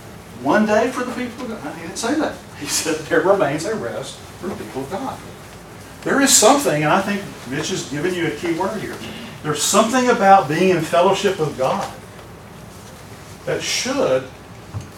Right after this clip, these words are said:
help us to experience what his rest is. So we'll talk about that a little bit more. And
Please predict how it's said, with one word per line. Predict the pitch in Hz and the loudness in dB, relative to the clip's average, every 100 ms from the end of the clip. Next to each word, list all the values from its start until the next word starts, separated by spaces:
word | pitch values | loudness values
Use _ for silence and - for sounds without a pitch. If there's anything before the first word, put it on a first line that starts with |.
| - | -8
help | 165 | -4
us | 175 - | -2 -2
to | 139 | -4
experience | 131 151 156 110 - - | -4 -6 -6 -6 -8 -6
what | 147 147 | -4 0
his | 214 | 0
rest | 180 190 - | 2 0 0
is. | 220 - - - - - - - - - - - - - - | -4 -8 -10 -14 -16 -16 -18 -18 -16 -16 -16 -16 -16 -12 -8
So | - 131 - - - - | -2 -2 -2 -12 -14 -10
we'll | 139 | -4
talk | - 156 | 2 4
about | 156 147 | 4 4
that | |
a | 156 | 2
little | 147 | 2
bit | 156 | 2
more. | 151 156 | 4 6
And | 156 - | 4 2